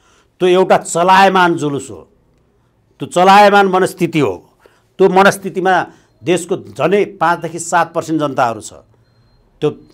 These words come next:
एक्टिभली सरकारको एग्निस्टमा हुन्छ। त्यो जहिले पनि, अब अहिले रविले दुई चार दिन, अब दुई महिना बस्दाखेरि पनि उनीहरूको घरमा र आफू भित्रमा रोजीरोटी मिलेन भने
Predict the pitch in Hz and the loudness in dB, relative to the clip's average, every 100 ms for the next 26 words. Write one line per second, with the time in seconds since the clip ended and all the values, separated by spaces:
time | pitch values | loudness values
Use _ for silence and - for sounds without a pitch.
0 | _ _ 165 - 214 202 180 240 247 - | _ _ -4 -4 -4 -4 -4 -6 -8 -8
1 | 180 160 185 170 190 196 214 220 202 196 | -8 -2 -2 -2 -6 -6 -4 -2 -4 -4
2 | 160 120 110 95 95 80 _ _ _ _ | -4 -6 -14 -20 -20 -20 _ _ _ _
3 | _ _ 120 127 233 254 269 180 147 - | _ _ -4 2 4 2 -2 -4 -8 -10
4 | _ _ _ _ _ _ _ _ _ _ | _ _ _ _ _ _ _ _ _ _
5 | - 151 180 160 190 233 294 - _ - | -8 -4 -2 0 2 0 -2 -12 _ -4
6 | 160 175 196 190 120 107 120 175 196 185 | 0 2 2 0 -2 -12 -4 0 0 0
7 | 190 185 180 135 202 214 208 196 180 180 | 0 0 -2 -2 -2 0 0 0 -2 -2
8 | 180 180 202 226 - _ _ 220 214 226 | -4 -4 -4 -6 -12 _ _ -4 2 2
9 | 202 233 226 107 143 196 185 208 202 156 | 2 0 0 -2 0 2 2 2 2 0
10 | 170 185 165 151 196 196 185 175 180 180 | -2 -2 -6 -2 0 0 0 0 -2 -2
11 | 170 175 180 165 151 220 | 0 0 2 0 0 -2